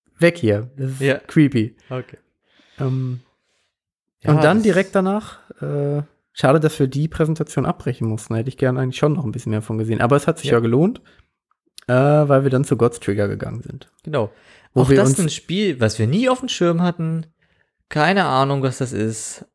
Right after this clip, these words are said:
Speaker 2: Hotline Miami hat keiner von uns <laughs> gespielt, obwohl es auch ja wirklich ein beliebter Titel ist. Ich hatte
Speaker 1: Total.
Speaker 2: halt
Speaker 1: Und der Soundtrack soll so gut gewesen sein.
Speaker 2: Ja.
Speaker 1: Aber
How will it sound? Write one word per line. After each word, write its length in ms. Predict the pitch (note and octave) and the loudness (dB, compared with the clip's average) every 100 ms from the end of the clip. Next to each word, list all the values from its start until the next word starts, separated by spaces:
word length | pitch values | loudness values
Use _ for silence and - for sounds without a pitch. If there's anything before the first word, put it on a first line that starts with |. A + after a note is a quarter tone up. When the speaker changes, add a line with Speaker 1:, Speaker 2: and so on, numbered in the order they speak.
| - | -4
Speaker 2:
Hotline 320 | C3+ D3 D3 | -4 2 2
Miami 340 | D3+ C#3 C#3 C#3 | 2 0 2 0
hat 120 | C3+ | 0
keiner 260 | C#3 C3+ | -2 -2
von 120 | B2+ B2+ | -4 -8
uns 140 | A#2+ | -8
<laughs> 20 | |
gespielt, 560 | - - A2 A#2 A2 A#2 | -10 -10 -6 -4 -4 -4
obwohl 240 | A2 B2 | -2 0
es 140 | C3+ - | 0 2
auch 200 | C#3 D3 | 2 2
ja 260 | D3+ C3+ B2+ | 2 0 -4
wirklich 400 | A#2+ A#2+ D3 C#3 | -4 -2 -2 -4
ein 180 | C3+ B2+ | -6 -4
beliebter 460 | A#2 B2+ F3+ G#3 D3+ | -2 -2 0 -2 -2
Titel 280 | C3+ D#3 D#3 | -8 -8 -6
ist. 280 | E3 - _ _ _ - | -8 -12 _ _ _ -2
Ich 100 | C3+ | 0
hatte 120 | C#3+ | 4
Speaker 1:
Total. 140 | B2+ D3+ | 4 4
Speaker 2:
halt 100 | A2+ | 2
Speaker 1:
Und 60 | |
der 80 | A2 | 0
Soundtrack 400 | - B2+ D#3 B2 | 2 0 2 0
soll 160 | G#2+ G#2+ | 2 0
so 60 | |
gut 140 | A2 A2 | -2 -4
gewesen 320 | A#2+ B2 C#3 | -4 -2 -2
sein. 160 | C3+ A2 | 0 2
Speaker 2:
Ja. 120 | A2 | 2
Speaker 1:
Aber 200 | C3 B2 | 0 -6